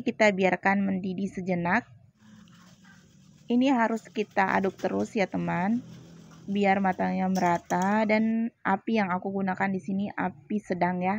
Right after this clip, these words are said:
Nah, ini udah mulai mendidih. Kemudian kita masukkan biskuit crispy crackers yang sudah kita potong-potong tadi ya, teman.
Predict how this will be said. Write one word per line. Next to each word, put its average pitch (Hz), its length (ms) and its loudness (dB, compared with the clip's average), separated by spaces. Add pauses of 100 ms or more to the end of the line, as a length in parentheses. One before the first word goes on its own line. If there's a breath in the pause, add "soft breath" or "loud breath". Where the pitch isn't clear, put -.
Nah, 190 160 -2
ini 226 240 0
udah 208 240 0
mulai 180 240 0
mendidih. 185 560 -2 (1500)
Kemudian 254 400 4
kita 254 240 2
masukkan 233 560 2
biskuit 226 560 -2 (240)
crispy 220 400 -2
crackers 214 720 -2
yang 208 240 0
sudah 202 240 -2
kita 196 240 -2
potong-potong 180 560 -4
tadi 208 320 -2
ya, 214 80 -6
teman. 185 320 -4